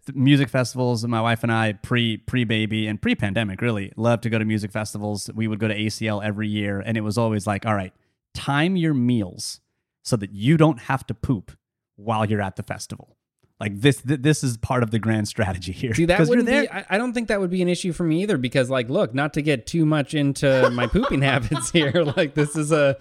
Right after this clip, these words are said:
Speaker 2: a hell of a start to this podcast, but, like, look, pretty regular. You know, it happens in the morning after a cup of coffee, and, and then I'm ready to roll, okay?
Speaker 1: <laughs> Let's, let's look. I, I wasn't expecting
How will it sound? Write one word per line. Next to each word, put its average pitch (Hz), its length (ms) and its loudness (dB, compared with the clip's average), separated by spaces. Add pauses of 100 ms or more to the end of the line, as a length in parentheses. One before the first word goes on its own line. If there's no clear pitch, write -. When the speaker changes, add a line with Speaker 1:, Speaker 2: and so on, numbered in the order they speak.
(300)
Speaker 2:
a 135 140 2
hell 151 200 4
of 151 120 0
a 143 60 0
start 165 260 0
to 147 60 -4
this 139 120 0
podcast, 202 540 0
but, 151 100 0
like, 147 200 2
look, 190 360 -2 (380)
pretty 262 200 2
regular. 131 600 0 (280)
You 120 140 -2
know, 135 140 0
it 147 60 0
happens 180 380 0
in 180 80 2
the 147 60 2
morning 165 400 4
after 151 260 0
a 135 60 0
cup 160 200 -2
of 135 80 -6
coffee, 190 480 -2
and, 123 360 0
and 127 240 0
then 131 80 0
I'm 127 180 0
ready 170 200 0
to 139 100 -2
roll, 120 520 0 (100)
okay? 139 520 -2
Speaker 1:
<laughs> 226 40 -6
Let's, 226 400 2 (480)
let's 214 240 -6
look. 143 200 0 (360)
I, 185 240 4
I - 20 8
wasn't 185 320 4
expecting 143 560 2